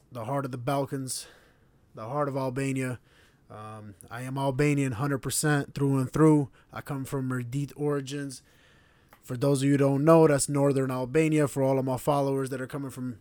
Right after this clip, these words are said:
all parts of the world, I come from northern Albania originally. Merdita, it is a greeting in Albanian as well, means good day. Good day. Whoo! Y'all know what that means. So,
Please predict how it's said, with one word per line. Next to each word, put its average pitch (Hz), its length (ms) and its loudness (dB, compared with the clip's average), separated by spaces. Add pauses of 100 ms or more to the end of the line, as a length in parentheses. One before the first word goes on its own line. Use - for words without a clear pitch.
(140)
all 143 160 -4
parts 147 280 -2
of 156 60 -4
the 135 60 -6
world, 156 440 4 (120)
I 143 60 -8
come 156 180 -4
from 139 180 -8
northern 147 340 -2
Albania 143 460 -4
originally. 123 500 -8 (220)
Merdita, 135 640 -8 (260)
it 113 120 -14
is 117 120 -12
a 120 60 -10
greeting 147 380 2
in 143 80 -2
Albanian 139 480 -2
as 127 160 -6
well, 160 260 2
means 139 400 -6 (220)
good 147 240 -6
day. 139 340 -4 (240)
Good 269 240 -14
day. 277 300 -6 (360)
Whoo! 403 300 4 (380)
Y'all 160 160 0
know 151 80 -2
what 107 180 -8
that 92 160 -12
means. 95 300 -14 (320)
So, 147 340 4